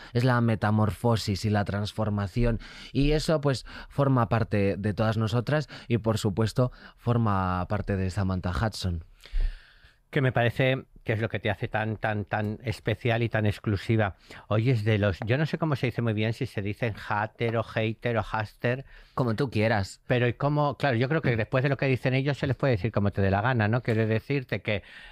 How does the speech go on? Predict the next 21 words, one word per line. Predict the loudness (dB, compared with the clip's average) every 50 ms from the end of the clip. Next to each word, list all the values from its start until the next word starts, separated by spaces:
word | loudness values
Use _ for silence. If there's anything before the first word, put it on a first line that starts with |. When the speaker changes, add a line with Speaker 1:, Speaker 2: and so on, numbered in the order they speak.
| -18 -6
Speaker 2:
eh, | -2 0 0 2 0 -2 -4 -6 -10 -14 -14 -12 -14 -16 -18 -20 -20 -20 -20 -20 -20 -20 -20 -20 -20 _ _ _ _ _ -6
esto | -6 -6 -4 -4 -6
es | -6 -2 -2
algo | -2 -2 0 -2 -2
que | -4 -4 -4
por | -4 -2 -2
lo | -2 -2
que | -4 -4 -4
se | -2 0
ve | 0 0
estamos | -2 -2 -4 -4 -4 -2 -4
asumiendo | -4 -4 -4 -4 -4 -2 -4 -2
que | -4 -4
tenemos | -4 -4 -4 -2 -4 -4 -4
que | -4 -6 -2
tener | 0 0 0 2 2 2 2 0 0
una | 0 2
vez | 0 0
que | -2 -4
te | -4 -4
expones, | -6 -2 0 0 2 2 2 -2 -2 -4